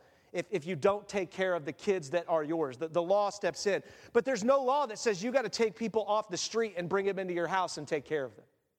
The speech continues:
And God says, "That's what I did. I adopted you,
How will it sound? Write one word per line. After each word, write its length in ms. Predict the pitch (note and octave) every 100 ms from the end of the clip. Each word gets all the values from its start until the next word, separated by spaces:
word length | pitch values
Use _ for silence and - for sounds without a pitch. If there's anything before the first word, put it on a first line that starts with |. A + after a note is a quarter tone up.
| _ _ _ _ _ _ _ _ _ _ _ -
And 140 | F#3
God 240 | A#3 C4+
says, 380 | G3 A#3 G3 E3 - _ _ _ _ _ C3
"That's 320 | F#3 G3 -
what 100 | D#3
I 140 | C#3
did. 140 | A#2 C#3 _ _ _ _ _ _ _ _ _ _ _ _ _ _ _ _ _ _ _
I 140 | G3+
adopted 680 | G#3 C3+ F#3 F#3 - D3+ A2+
you, 120 | A#2